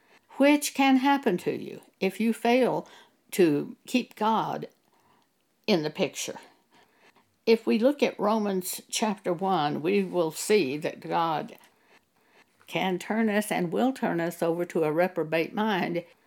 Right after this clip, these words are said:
if we fail to think on what He said on the subject at hand.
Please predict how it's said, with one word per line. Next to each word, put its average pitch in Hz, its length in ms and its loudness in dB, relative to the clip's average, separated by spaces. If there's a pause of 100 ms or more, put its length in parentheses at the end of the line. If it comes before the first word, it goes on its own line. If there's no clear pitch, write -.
(320)
if 220 320 4
we 214 140 4
fail 202 560 2
to 165 380 2 (800)
think 254 400 4
on 190 240 0
what 185 280 0
He 277 320 0
said 139 440 -2
on 151 200 -2
the 156 80 -6
subject 165 520 -2
at 135 140 -4
hand. 143 440 -8